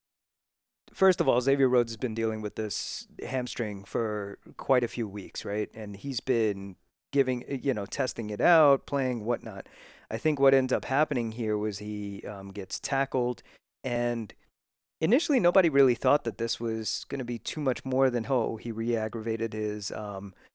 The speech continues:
his, uh, hamstring." But, you know, there was a couple of individuals who kinda pointed out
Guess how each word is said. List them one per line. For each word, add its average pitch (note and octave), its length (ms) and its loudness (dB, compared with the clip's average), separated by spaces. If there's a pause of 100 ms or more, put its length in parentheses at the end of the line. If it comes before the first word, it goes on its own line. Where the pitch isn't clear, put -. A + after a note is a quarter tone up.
(240)
his, A2 420 0
uh, G2 580 0
hamstring." D3 560 -2
But, G2+ 280 -4 (400)
you C#3 80 2
know, C3+ 120 4
there B2 120 4
was A#2+ 100 0
a A#2+ 40 -4
couple D3 280 0
of B2+ 100 2
individuals B2 540 0
who A#2+ 100 -6
kinda A#2 280 -4
pointed G#2+ 420 -4
out A#2+ 260 2